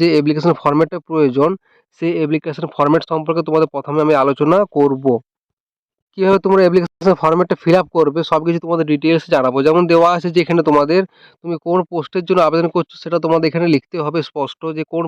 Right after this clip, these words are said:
পোস্টের জন্য তুমি এখানে আবেদন করছো। এবং তোমাদের এখানে একটা পাসপোর্ট সাইজের ফটো তোমাদের এখানে পেস্ট করতে হবে, রিসেন্ট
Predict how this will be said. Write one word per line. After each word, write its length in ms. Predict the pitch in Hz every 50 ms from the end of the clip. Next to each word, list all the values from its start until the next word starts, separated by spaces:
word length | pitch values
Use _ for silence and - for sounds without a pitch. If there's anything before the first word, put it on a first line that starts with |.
| 147
পোস্টের 280 | - 156 147 - - 165
জন্য 120 | 160 170 175 156
তুমি 80 | 165 165 160
এখানে 140 | 151 160 156 139 131
আবেদন 260 | 135 139 147 170 190 220 - _ _ _ _ _ _ -
করছো। 240 | 175 151 - - - 147 143 143
এবং 140 | 156 175 190 190 170
তোমাদের 220 | 170 170 170 165 156
এখানে 160 | 151 165 160 -
একটা 180 | _ - 175 175 170 - _ _ _ _ _ _
পাসপোর্ট 340 | - 151 143 - _ 180 175 - -
সাইজের 280 | 170 165 170 170 160 147 - _
ফটো 240 | - 151 147 - 170 160
তোমাদের 180 | 165 160 170 160
এখানে 140 | 147 156 151 -
পেস্ট 180 | 165 160 147 - _
করতে 180 | 165 151 - -
হবে, 120 | 160 156 143 143
রিসেন্ট 260 | 127 - - 165 156